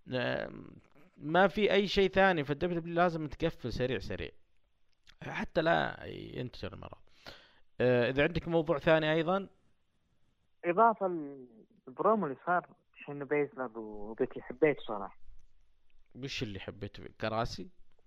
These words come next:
Speaker 2: إنه قد تبي تتكلم، تفهم شينا بيزلر إنه أنا حبيت تدمير، وتبي توضح ليه ما ضربتها بيكي. أوكي، هنا أنا أتقبل بيكي بالشيء اللي صار.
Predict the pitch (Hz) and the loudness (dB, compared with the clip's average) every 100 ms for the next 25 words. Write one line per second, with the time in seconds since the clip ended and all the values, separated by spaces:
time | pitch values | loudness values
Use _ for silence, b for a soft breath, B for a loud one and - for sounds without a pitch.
0 | - - - - - - - - - - | -20 -20 -20 -20 -20 -20 -20 -20 -14 -10
1 | - 143 143 143 143 - - - 147 - | -2 -2 0 -2 0 2 2 4 2 0
2 | - 165 160 147 139 127 160 - 165 147 | 2 4 4 2 0 -4 -6 -2 -2 -2
3 | 151 143 151 143 139 135 151 143 - 151 | -2 2 2 2 0 0 0 -2 -2 -2
4 | 147 143 147 147 143 139 - - - _ | 0 0 -2 -2 0 -2 -4 -14 -20 _
5 | - 143 160 180 175 185 - - _ _ | -12 -4 4 4 6 4 2 -6 _ _
6 | _ - 156 151 143 143 127 117 113 113 | _ -4 -2 0 0 0 -2 -10 -12 -16
7 | - b b b - - 156 190 175 165 | -20 b b b -4 0 2 4 2 0
8 | - 156 127 120 131 127 - _ _ _ | -2 -2 0 -2 -2 -6 -12 _ _ _
9 | _ _ _ _ _ - 127 123 117 113 | _ _ _ _ _ -2 0 0 -4 -6
10 | 113 - 147 120 113 113 92 | -6 -2 0 0 -2 -4 -6